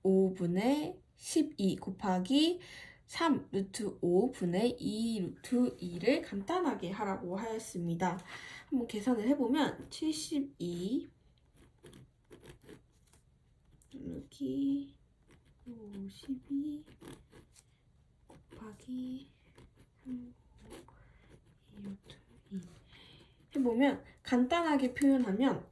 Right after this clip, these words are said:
어, 육 루트 이 분의 십 그리고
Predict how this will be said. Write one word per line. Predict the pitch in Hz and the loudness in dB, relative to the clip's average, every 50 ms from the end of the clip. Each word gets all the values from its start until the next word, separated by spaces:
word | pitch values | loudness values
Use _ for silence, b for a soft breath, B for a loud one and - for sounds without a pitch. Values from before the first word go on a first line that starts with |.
| B B B B B B B B B B - | B B B B B B B B B B -6
어, | 190 185 185 185 185 185 190 185 185 190 190 208 - - _ _ _ _ _ _ _ _ _ _ - - - - - _ - | -4 -4 -2 -2 -2 -2 -2 -2 -2 -2 -4 -6 -10 -16 _ _ _ _ _ _ _ _ _ _ -20 -20 -20 -20 -10 _ 0
육 | 202 208 214 226 277 277 - - _ _ _ _ - | 4 4 6 4 4 0 -4 -10 _ _ _ _ -8
루트 | 247 208 196 196 - - - - 262 277 277 277 269 - - - | -4 -2 -2 -4 -4 -6 0 2 4 6 6 6 4 2 -2 0
이 | 196 190 202 220 254 294 B B B B B B B B B B B _ | 0 0 2 2 0 -2 B B B B B B B B B B B _
분의 | - - 185 180 180 175 185 190 | -10 -8 -6 -4 -2 -2 -4 -4
십 | - - - 277 302 339 339 - - _ _ _ _ _ _ _ _ _ _ _ _ _ _ _ _ _ _ _ _ _ | -4 0 0 2 2 0 -2 -8 -14 _ _ _ _ _ _ _ _ _ _ _ _ _ _ _ _ _ _ _ _ _
그리고 | - 202 190 185 185 185 180 175 175 175 | -2 -2 -2 0 -2 -2 -4 -4 -4 -8